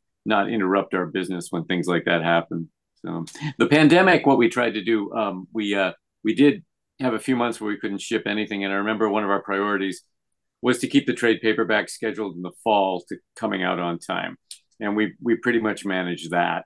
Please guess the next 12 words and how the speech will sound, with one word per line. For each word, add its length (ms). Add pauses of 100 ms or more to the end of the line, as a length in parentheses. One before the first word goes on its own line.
(160)
I 120
think. 300
It, 180
it 140
required 400
some 120
accelerated 600
shipping, 500 (200)
um, 460
once, 400 (340)
once, 280
uh, 220